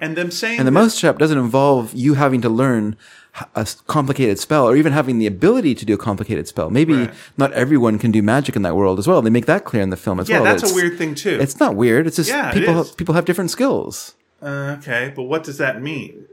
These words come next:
Speaker 2: <laughs> It means some people are adepts and some people aren't. You know, I can't play hockey.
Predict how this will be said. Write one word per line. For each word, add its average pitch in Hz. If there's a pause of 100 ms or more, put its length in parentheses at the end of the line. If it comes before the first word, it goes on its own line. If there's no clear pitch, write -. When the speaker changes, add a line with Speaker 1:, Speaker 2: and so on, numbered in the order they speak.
(120)
Speaker 2:
<laughs> 131
It 175 (120)
means 139
some 165
people 165
are 131
adepts 143
and 147
some 170
people 202
aren't. - (400)
You -
know, 170
I 135
can't 226
play 127
hockey. 147